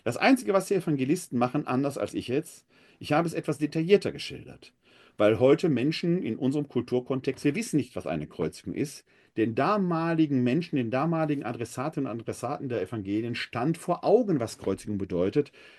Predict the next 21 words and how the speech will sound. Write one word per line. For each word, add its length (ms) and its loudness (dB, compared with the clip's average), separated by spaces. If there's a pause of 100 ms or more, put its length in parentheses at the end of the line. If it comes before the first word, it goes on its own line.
(100)
Es 180 -10
reichte, 560 0 (240)
wenn 100 -2
man 100 0
dort 180 -4
ganz 360 0
einfach 280 -4
schrieb, 460 -8 (200)
„Sie 160 -8
kreuzigten 560 -4
ihn.“ 300 -16 (380)
Jede 540 0 (100)
und 160 -4
jeder 320 2
wusste, 460 -6 (240)
was 180 -8
das 180 -8
bedeutete. 520 -14 (1200)
Die 120 6
Jünger 300 12
aber 440 8